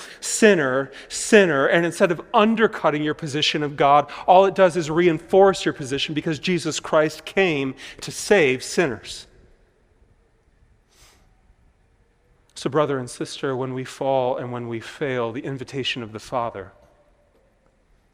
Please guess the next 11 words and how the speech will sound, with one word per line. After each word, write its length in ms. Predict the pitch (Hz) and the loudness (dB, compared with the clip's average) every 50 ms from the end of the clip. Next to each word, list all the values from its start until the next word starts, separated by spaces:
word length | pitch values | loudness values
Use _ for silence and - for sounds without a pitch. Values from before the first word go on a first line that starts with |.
| _ _ _ _ - _ | _ _ _ _ -16 _
is 140 | - 151 - | -8 -8 -4
to 80 | - 139 | -4 -6
run 560 | 123 117 120 120 135 143 139 143 139 139 123 | -6 -6 -4 -2 0 0 0 0 -4 -4 -6
to 80 | 127 | -8
him 320 | 117 - - 113 113 110 127 | -8 -8 -10 -10 -10 -8 -8
in 120 | 147 131 | -8 -8
absolute 600 | 156 175 147 139 - - - 131 123 120 - _ - | -4 -4 -6 -6 -6 -8 -10 -10 -12 -14 -16 _ -12
confidence 720 | - - - 147 139 127 - - 135 107 110 104 - - | -12 -10 -8 -8 -8 -8 -10 -12 -10 -10 -10 -12 -12 -10
of 100 | 107 113 | -6 -4
our 120 | 104 104 | -4 -4
acceptance. 680 | 107 - - - 104 - - 107 - - - - - | -6 -8 -10 -12 -12 -12 -14 -20 -20 -18 -20 -20 -20